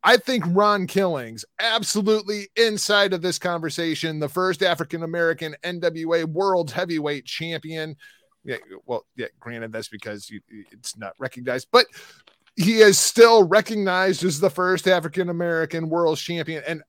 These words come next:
Rick, you're abs-, the longevity. That's what does it for me. And he still, you could turn R-Truth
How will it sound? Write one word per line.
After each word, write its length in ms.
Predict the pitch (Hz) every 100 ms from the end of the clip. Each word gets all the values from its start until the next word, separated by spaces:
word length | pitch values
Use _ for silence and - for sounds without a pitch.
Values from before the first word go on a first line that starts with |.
| - 160
Rick, 340 | 180 175 185
you're 180 | 170 147
abs-, 240 | 165 180 -
the 220 | 170 151
longevity. 800 | 170 196 220 165 120 156 123 92 - _ _ _ _
That's 360 | 135 208 247 208
what 160 | 208
does 220 | 151 175
it 100 | 165
for 120 | 139 151
me. 140 | 165 190
And 120 | 202
he 100 | 202
still, 420 | - - 277 220
you 240 | 180 190 247
could 140 | 320 -
turn 260 | - 254 254 -
R-Truth 560 | 220 214 - 226 226